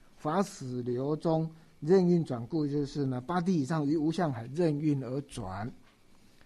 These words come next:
无功用任运而，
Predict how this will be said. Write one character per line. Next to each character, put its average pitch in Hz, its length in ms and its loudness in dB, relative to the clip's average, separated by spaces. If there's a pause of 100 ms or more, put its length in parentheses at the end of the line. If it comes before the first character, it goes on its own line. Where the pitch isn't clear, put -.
(340)
无 143 140 -4
功 170 260 0
用 156 260 2 (460)
任 196 320 4
运 160 240 6
而， 120 200 -8